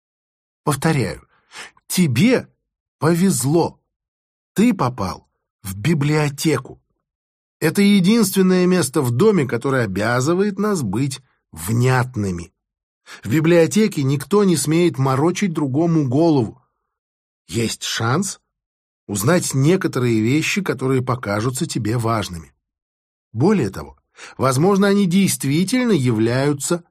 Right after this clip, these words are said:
важными. Вполне, знаешь ли, возможно. На сей раз до меня наконец дошло.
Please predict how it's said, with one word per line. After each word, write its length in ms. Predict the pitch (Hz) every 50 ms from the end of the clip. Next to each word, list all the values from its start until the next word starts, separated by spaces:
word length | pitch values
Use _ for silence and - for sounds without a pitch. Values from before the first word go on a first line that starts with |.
| _ _ -
важными. 680 | 110 107 120 180 214 226 214 196 135 113 92 82 - - _ _ _ _ _ _ _ _ - - - -
Вполне, 480 | - - 127 117 104 104 98 101 135
знаешь 320 | 151 165 165 160 147 127 -
ли, 220 | 175 196 214 220 254 - _ _
возможно. 680 | 196 226 262 226 220 170 151 165 180 190 165 - - _ _ _ _ _ _ _ _ _ _ _ _ _ _ _ _ _ _ _ _ _ _ _ _ _ _ _ _ _
На 120 | - - 120
сей 360 | - - - - 202 233 247
раз 220 | 247 240 226 185
до 100 | 170 208
меня 300 | 202 202 190 180 185 196
наконец 520 | 202 202 190 180 170 156 139 143 147 131 123
дошло. 540 | 120 139 123 123 - - 107 92 - -